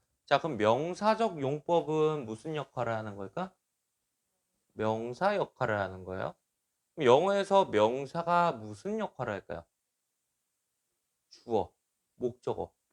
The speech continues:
보어 역할을 하는 게 명사지. 그럼 너희가 이, 나는 이걸 어려워하는 걸 사실 이해가 안 가거든. 봐봐. 투부정사의 용법을 묻는 문제가 자주 나왔었죠. 아직도 나올 거예요. 삼 학년 돼서 나올 거예요.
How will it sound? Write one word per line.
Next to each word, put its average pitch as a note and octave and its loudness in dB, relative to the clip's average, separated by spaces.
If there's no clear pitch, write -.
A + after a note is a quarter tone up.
보어 D#3+ 2
역할을 A#2+ -4
하는 A#2 -6
게 A#2+ -6
명사지. G#2 -8
그럼 D#3+ -2
너희가 F3 10
이, A#2 4
나는 A#2+ 4
이걸 C3 2
어려워하는 D#3 6
걸 E3 -8
사실 - -16
이해가 G#2 -8
안 F#2+ -14
가거든. G#2 -18
봐봐. - -16
투부정사의 A#3+ 4
용법을 G#3 2
묻는 E3 -4
문제가 C3+ -6
자주 A#2 -8
나왔었죠. F#2+ -8
아직도 G#2+ -4
나올 G2+ -2
거예요. G2+ -4
삼 G3+ -6
학년 G#3+ -6
돼서 - -6
나올 G#2 -2
거예요. - -10